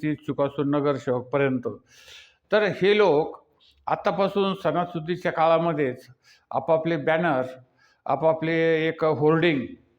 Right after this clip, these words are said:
एक चौका-चौकामध्ये लावायला सुरुवात केली. फलाण्या फलाण्या मंडळाला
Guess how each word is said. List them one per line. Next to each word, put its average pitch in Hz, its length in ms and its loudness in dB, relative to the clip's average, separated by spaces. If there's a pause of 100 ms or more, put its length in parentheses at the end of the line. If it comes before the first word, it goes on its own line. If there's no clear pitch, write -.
(800)
एक 151 220 -4
चौका-चौकामध्ये 190 1300 2
लावायला 175 360 4
सुरुवात 139 280 -2
केली. 123 420 -8 (580)
फलाण्या 190 360 2
फलाण्या 165 420 0 (340)
मंडळाला 165 640 2